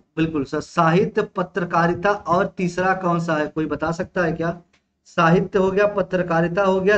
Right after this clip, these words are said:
तीसरा कौन सा है? ठीक है, उन्नीस सौ बानवे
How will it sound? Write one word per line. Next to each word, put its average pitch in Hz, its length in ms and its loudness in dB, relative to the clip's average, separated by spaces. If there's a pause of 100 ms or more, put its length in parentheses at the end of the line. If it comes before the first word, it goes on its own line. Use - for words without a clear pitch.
(120)
तीसरा 180 540 0
कौन 143 260 -2
सा 127 140 -12
है? - 180 -20 (680)
ठीक 175 180 -2
है, 151 80 0 (2500)
उन्नीस 156 100 -4
सौ 160 80 -4
बानवे 170 300 0